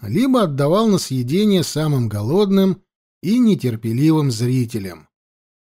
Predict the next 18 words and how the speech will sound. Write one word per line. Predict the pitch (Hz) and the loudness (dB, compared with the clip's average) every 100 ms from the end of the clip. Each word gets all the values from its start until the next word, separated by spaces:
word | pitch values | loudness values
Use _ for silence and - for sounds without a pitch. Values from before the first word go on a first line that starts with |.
| _ _ _ | _ _ _
Затем | - 110 123 202 254 | -10 -6 -2 0 0
в | - | 0
процеженный | 147 139 - 185 143 143 120 | -2 -2 0 0 2 0 -2
бульон | 101 107 110 220 233 | -4 -4 0 2 2
Макарыч | 135 104 131 202 240 - - _ _ _ _ _ | 0 -2 -4 -2 -2 -4 -10 _ _ _ _ _
клал | - 101 175 254 247 | -12 -4 0 2 2
рыбу | 143 160 190 | 2 2 2
покрупнее: | 180 185 202 202 160 139 131 127 117 110 - _ _ | 0 0 0 0 0 2 0 0 -2 -6 -10 _ _
судака, | - 220 254 240 - 107 180 190 | -10 -4 -2 -2 -4 -2 0 0
головля, | 147 120 98 101 135 170 165 - _ _ _ | 0 -2 -4 -4 0 0 -2 -8 _ _ _
езя, | 127 220 226 113 139 185 | -2 2 2 2 0 2
леща, | 143 113 - 143 190 160 | 0 -2 -4 0 0 0
ну | 156 269 | 0 0
и | 185 | 0
всех | - 175 185 - | 2 0 0 -2
прочих, | 139 180 185 165 - | 0 0 0 -2 -4
кроме | 117 131 139 123 | -6 -2 -2 -2
сама. | - 123 117 98 87 | -4 -4 -4 -6 -12